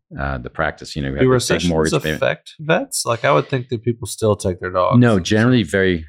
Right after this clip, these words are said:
Speaker 1: uh, recession resistant,
Speaker 2: Yeah.
Speaker 1: but we were like, we couldn't even, we had to grow, grow, grow.
Speaker 2: Your margin, your,
Speaker 1: Yeah.
Speaker 2: your margin for error was so thin that
Speaker 1: Very.
Speaker 2: you couldn't afford it,
Speaker 1: No.
Speaker 2: any mistakes.
Speaker 1: And looking back, I think at that point, because,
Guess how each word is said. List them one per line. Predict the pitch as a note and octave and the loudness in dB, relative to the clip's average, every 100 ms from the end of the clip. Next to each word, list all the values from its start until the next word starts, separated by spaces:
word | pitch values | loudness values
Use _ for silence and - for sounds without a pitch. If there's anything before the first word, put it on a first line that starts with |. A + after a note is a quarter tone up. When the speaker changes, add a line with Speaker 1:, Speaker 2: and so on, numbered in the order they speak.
| - - | -16 -6
Speaker 1:
uh, | F2 D#2 | -2 -2
recession | D#2+ D#2 F2 D#2+ F2+ E2 D#2 E2+ | -4 -4 -2 -2 -2 -2 -2 -10
resistant, | D#2 D#2+ E2 - G2+ | -8 -6 -4 -2 -2
Speaker 2:
Yeah. | A2+ G#2+ | 0 0
Speaker 1:
but | D#2+ | 2
we | F2 F#2 | 2 4
were | F2+ | 4
like, | E2 D#2 - - - - | 2 0 -4 -16 -20 -6
we | E2 | -4
couldn't | E2 F#2+ D#2 | -2 0 0
even, | D2+ D2+ C#2+ A#1+ _ _ | -2 -2 -4 -6 _ _
we | D#2 D#2 | -4 -4
had | D#2 | -4
to | - | -6
grow, | C2+ D2 D#2 | -6 -2 -2
grow, | D2 C#2 | -2 -6
grow. | C2 D2 | -4 -2
Speaker 2:
Your | D2 | 0
margin, | - G#2+ G#2 G2+ | 2 0 0 -4
your, | G2 G#2+ E2 | -2 0 0
Speaker 1:
Yeah. | D2 | 0
Speaker 2:
your | C#2+ | 0
margin | G#2+ A#2 B2 A#2 | 0 0 0 -4
for | A#2 | -6
error | A2 G#2 G2+ | -2 -2 -2
was | G2+ - | -6 -8
so | G#2 | -10
thin | - - | -8 -2
that | E2+ | 0
Speaker 1:
Very. | D#2 C2+ | 0 -2
Speaker 2:
you | A2 - | -8 -10
couldn't | G2+ G2 | -8 -8
afford | F2+ G2+ G2 G2 | -10 -10 -10 -10
it, | - | -14
Speaker 1:
No. | D3+ D2+ | -14 -6
Speaker 2:
any | C#2 C2+ | -2 -2
mistakes. | B1+ - - - - _ - | -4 -12 -16 -20 -20 _ 2
Speaker 1:
And | E3 D3+ | 4 6
looking | C3+ C3 G#2+ | 6 4 2
back, | E2+ F#2 - | 2 0 -2
I | D#2 | -6
think | - F#2+ - | -2 -2 0
at | D#2+ | -2
that | D#2 D#2 - | -4 -4 -6
point, | E2+ D#2 - | -2 -2 -4
because, | C2 - - E2+ E2 - - | -12 -14 -4 0 0 -4 -10